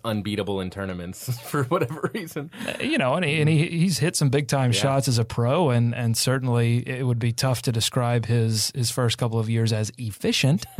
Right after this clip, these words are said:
Speaker 2: Um, you know, so, uh, it's, it definitely fits your description. But, uh, the Hornets have made a lot of moves to try to make that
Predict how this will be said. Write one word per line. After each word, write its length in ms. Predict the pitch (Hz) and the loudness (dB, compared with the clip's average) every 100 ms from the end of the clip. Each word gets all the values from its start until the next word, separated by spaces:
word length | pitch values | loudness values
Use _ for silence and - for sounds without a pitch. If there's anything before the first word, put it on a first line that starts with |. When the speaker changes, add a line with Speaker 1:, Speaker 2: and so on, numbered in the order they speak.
| 131 | -2
Speaker 2:
Um, 600 | 143 123 120 117 113 113 233 220 | 0 2 2 2 2 2 0 0
you 380 | 190 151 139 | 0 2 2
know, 240 | 127 120 135 | 2 2 2
so, 440 | - 127 123 123 | 2 2 2 2
uh, 180 | 127 147 | 0 -4
it's, 220 | 143 147 151 | -2 -4 -2
it 140 | 135 | 0
definitely 400 | 151 143 127 120 | 0 0 0 0
fits 220 | 135 120 | 0 -2
your 100 | 120 | 0
description. 640 | 110 - 120 117 - 113 113 - - - - | -2 -2 -2 -2 -2 -2 -2 -4 -20 -20 -6
But, 460 | 117 208 135 - - _ _ _ _ 139 | 0 2 0 -2 -8 _ _ _ _ -2
uh, 400 | 131 131 117 139 | 2 2 0 -4
the 180 | 147 131 | -2 0
Hornets 260 | 135 165 156 | 2 2 2
have 100 | 127 | 0
made 120 | 135 | 0
a 60 | |
lot 240 | 110 113 131 | 0 -2 0
of 60 | |
moves 480 | 135 107 107 139 - | 2 2 0 0 -2
to 160 | - 120 | -2 -2
try 540 | - 120 110 113 117 117 | 0 -2 -2 -2 -2 -2
to 320 | 123 117 113 | -2 0 0
make 380 | 110 120 120 - | 0 -2 -4 -6
that 280 | 107 113 | -4 -6